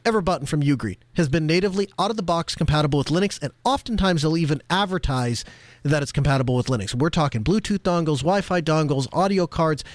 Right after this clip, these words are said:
I mean, this is just a really great company if you want to support a company that out of the box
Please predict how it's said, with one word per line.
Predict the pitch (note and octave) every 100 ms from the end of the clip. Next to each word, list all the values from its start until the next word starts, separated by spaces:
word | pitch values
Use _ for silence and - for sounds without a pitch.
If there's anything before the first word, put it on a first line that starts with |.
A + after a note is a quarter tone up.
| - -
I | D3+
mean, | C#3+ - - -
this | E3+ F3+ E3+
is | F3+
just | E3+
a | C3
really | A#2 A#2+ D3 G3+ G#3 D#3+
great | D#3 D#3
company | - E3 D3+ C#3 C3+
if | C#3+ -
you | D3
want | C#3+ D3+ D3+
to |
support | D3 D3+
a | C3+
company | D#3 D3 D3+ C#3
that | C3 B2 _ _ _ _ _ _ - C#3
out | D3+
of | C#3
the |
box | C3+ C#3 -